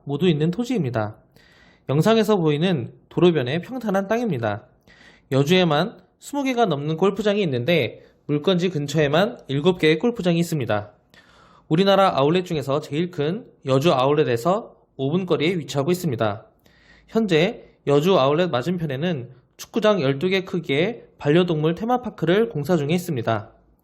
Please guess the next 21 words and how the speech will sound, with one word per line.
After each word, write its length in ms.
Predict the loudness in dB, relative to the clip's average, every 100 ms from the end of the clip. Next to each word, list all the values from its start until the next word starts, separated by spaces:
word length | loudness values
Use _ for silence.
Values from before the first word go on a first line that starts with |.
| _ _ -20 _
지도에서 440 | -2 4 4 4
보시는 340 | 0 0 2 4
바와 160 | 4
같이 560 | 2 -2 -2 -4 -4 -10 _ _ _
주변에 640 | -2 2 4 2 0 -6 -6
많은 320 | 0 2 0
골프장과 800 | 2 0 0 -2 2 2 2 -4
고속도로를 640 | -6 -6 -2 -2 0 0
보실 220 | -4 -4 -4
수 200 | -2 -4
있습니다. 560 | -4 -6 -2 -2 -2 -18 _ _ _ _ _
남여주 340 | -2 0 2 2
아이씨에서는 680 | 2 0 -2 -2 -4 -4 -8
십 200 | -18 -8
분 140 | -2
거리에 220 | 0 0
있습니다. 580 | 0 0 -4 -2 -2 -4 _ _ _ _ _ _ _ _ -2
이 180 | 0 2
물건지 460 | 0 2 2 2
현황 260 | 2 2 0
중에서 560 | -2 0 2 2 -4